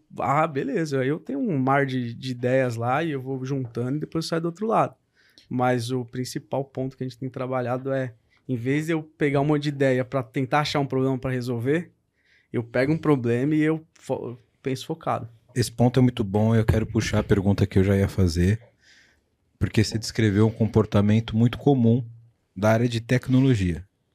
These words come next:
Speaker 2: né? E aí eu já ia perguntar pra vocês como é o relacionamento com a área de tecnologia, né? Como que vocês lidam com isso? Como você leva uma demanda? Porque eu já entendi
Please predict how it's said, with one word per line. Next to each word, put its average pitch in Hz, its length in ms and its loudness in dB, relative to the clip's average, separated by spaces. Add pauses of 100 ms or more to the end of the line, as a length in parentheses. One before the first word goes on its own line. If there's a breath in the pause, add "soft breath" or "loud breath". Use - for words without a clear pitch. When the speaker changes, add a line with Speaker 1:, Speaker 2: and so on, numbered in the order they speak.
Speaker 2:
né? 104 220 -2 (580 loud breath)
E 98 80 0
aí 101 140 6
eu 104 60 6
já 110 140 2
ia 127 120 6
perguntar 127 480 4
pra 101 120 -2
vocês 95 300 -2
como 190 240 0
é 180 40 4
o 170 40 6
relacionamento 131 640 2
com 120 140 4
a 107 60 6
área 107 160 4
de 110 180 2
tecnologia, 92 680 -6 (380)
né? 98 140 -10 (540 loud breath)
Como 147 180 -6
que - 60 -12
vocês 120 360 4
lidam 101 360 4
com 92 180 -4
isso? 78 220 -6
Como 107 80 -8
você - 100 -4
leva 139 180 4
uma 120 140 6
demanda? 104 520 4
Porque 110 200 -2 (380 loud breath)
eu 120 60 6
já 135 120 2
entendi 139 600 6